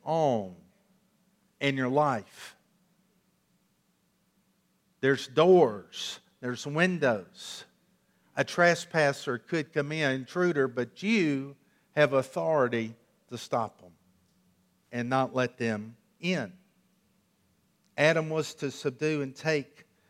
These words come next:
dominion. Now, this dominion was to be exercised by walking with God in partnership with Him. It wasn't something that Adam did without God.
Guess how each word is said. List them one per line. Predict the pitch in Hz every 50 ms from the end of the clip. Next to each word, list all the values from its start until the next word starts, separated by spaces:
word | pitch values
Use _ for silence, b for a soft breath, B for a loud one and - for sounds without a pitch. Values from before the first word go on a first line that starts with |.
| _ _ _ _
dominion. | 131 127 135 139 151 165 165 160 151 131 117 113 117
Now, | 123 135 139
this | 135 165 170 - -
dominion | - 160 147 151 160 202 233 214 170 139 127 127 135 131
was | 135 135 131 -
to | - 127
be | 123 139 139 139
exercised | 143 170 175 180 - 151 135 - - 131 120 113 110 113 113 113 117 - - _ b b b b b b b
by | 151 147
walking | 143 143 151 156 160 160 - - 165 160
with | 156 - _
God | - 165 165 165 156 123 92 - _ _ _ _ _ -
in | 143 139
partnership | - - - 180 185 180 185 147 143 135 - - - 147 143 143 -
with | 147 131 -
Him. | 175 180 185 170 139 107 - _ _ _ _ _ _ _ _ _ _ _ _ _ _ _ _ _ _ _ _ -
It | 143
wasn't | 156 180 185 175 165
something | 147 - 180 170 160 160
that | 151 143 - -
Adam | 143 160 175 175 165 156 147 143
did | 143 160 165 156
without | 147 135 - 156 151 151 143 120 127
God. | - 156 180 180 165 156 151 151